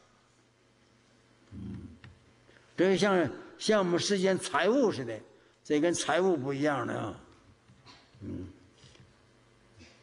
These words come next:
不要是像《梵网经》说，要请法师说法，要供养好一点，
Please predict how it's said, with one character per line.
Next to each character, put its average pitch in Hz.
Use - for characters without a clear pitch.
不 220
要 262
是 185
像 214
《梵 247
网 185
经》 208
说， 185
要 180
请 220
法 190
师 190
说 202
法， 160
要 175
供 233
养 208
好 175
一 226
点， 185